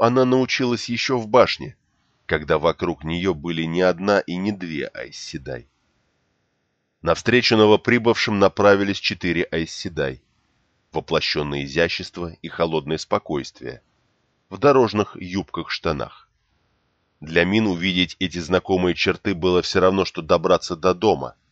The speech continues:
после долгих блужданий. Раскосые зеленые глаза ширем тотчас впились в лицо Мин. Вокруг огненных волос Айс Седай вспыхнули серебристые и голубые лучи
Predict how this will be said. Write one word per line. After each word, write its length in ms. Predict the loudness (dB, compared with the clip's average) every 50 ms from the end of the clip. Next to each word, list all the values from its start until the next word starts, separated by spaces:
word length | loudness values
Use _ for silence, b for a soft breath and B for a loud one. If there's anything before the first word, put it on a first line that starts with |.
| _ _ _ _
после 300 | -12 -12 -12 -10 -10 -12
долгих 460 | -10 -8 -6 -8 -8 -8 -12 -16 -16
блужданий. 800 | _ -14 -14 -12 -12 -10 -8 -8 -8 -8 -10 -16 -20 _ _ _ _ _ _ _ _ _ _ _ _ _ _ _ _ _ _ _ _ _ _ _ _ _ 0
Раскосые 480 | 0 0 2 4 4 4 6 6 4 4
зеленые 460 | 4 4 6 6 6 6 4 4 4
глаза 320 | 6 4 6 6 6 4
ширем 460 | 4 4 2 2 2 4 4 2 0 0 _
тотчас 540 | 4 4 4 4 _ -6 -6 -4 -4 -4
впились 540 | -6 -10 -6 -4 -2 0 0 -2 -4 -4 -8
в 80 | -6 -4
лицо 320 | -6 -6 -4 -2 -2 -2
Мин. 400 | 0 -2 -4 -4 -6 -8 -12 -16 _ _ _ _ _ _ _ _ _ _ _ _ _ _ _ _ _ _ -8
Вокруг 500 | -2 -2 -2 -2 -2 -6 -6 -6 _ -4
огненных 500 | -2 -2 0 0 -2 -6 -6 -6 -6 -2
волос 380 | -2 0 0 0 -4 -8 -8 -6
Айс 220 | -4 -4 -4 -4
Седай 400 | -8 -10 -8 -4 0 2 2 2
вспыхнули 540 | 0 -4 -12 -10 -12 -12 -10 -8 -8 -8 -8
серебристые 800 | -8 -6 -6 -4 -4 -4 -6 -4 -6 -6 -6 -8 -8 -6 -4 -4 -4
и 180 | -6 -8 -10
голубые 440 | -6 -6 -4 -4 -4 -4 -4 -4 -4
лучи 520 | -4 -6 -6 -6 -6 -6 -6 -8 -10 -10